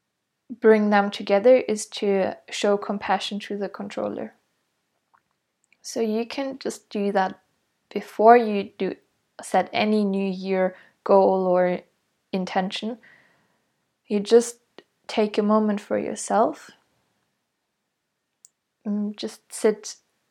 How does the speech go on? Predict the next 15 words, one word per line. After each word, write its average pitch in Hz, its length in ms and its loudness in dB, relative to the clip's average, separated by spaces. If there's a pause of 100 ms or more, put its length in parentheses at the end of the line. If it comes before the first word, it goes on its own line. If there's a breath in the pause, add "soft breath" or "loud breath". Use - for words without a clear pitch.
(120)
in 196 140 -2
a 196 80 -4
comfortable 202 580 -6
position. 208 720 -8 (1900)
And 226 260 0
then 240 240 4
you 226 440 -2 (3250)
ask 233 400 4
yourself, 247 720 -4 (1200)
"Controller, 220 800 2 (1400)
can 214 180 -8
I 208 100 -2
talk 202 280 -4
to 208 100 -10
you 202 220 -6